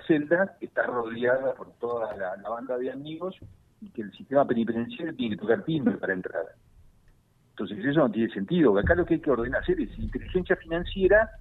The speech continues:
y congelarle los bienes. Y después que un juez diga, "Está bien o está mal, devuélvanle la plata, esta plata al narco,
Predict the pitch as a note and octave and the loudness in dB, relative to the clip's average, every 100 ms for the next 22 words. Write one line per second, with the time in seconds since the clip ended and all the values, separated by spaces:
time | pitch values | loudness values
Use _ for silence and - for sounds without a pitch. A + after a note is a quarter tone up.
0 | - - - - - F3+ G3+ - D#3+ C3+ | -18 -18 -18 -14 -2 0 2 2 2 4
1 | D3 C#3+ D#3+ D#3+ C3+ A#2 G#2+ F#2+ F#2 - | 2 4 4 4 2 0 -4 -4 -8 -14
2 | - - - - - E3+ F3+ F#3 G#3+ B3 | -16 -16 -16 -18 -6 0 2 0 -8 -2
3 | A#3 A3+ B3+ B3 A#3 F#3+ - D#3+ F#3+ A#3+ | -2 2 2 4 4 4 4 0 -2 -6
4 | A#3+ - E3+ G#3+ C3+ G#2 - A#2 D#3+ F#4+ | -6 -4 -2 -2 -4 -8 -4 -2 0 0
5 | E4 D#3+ C#3 - D3 - E3+ C#3 A#2 G#2+ | -2 0 0 0 -4 -2 -2 0 0 -2
6 | G2+ G2 - G2+ - - - - E3 F#3+ | -10 -16 -14 -14 -12 -6 -4 2 2 2
7 | G3 F3+ F#3+ - | 0 0 0 -2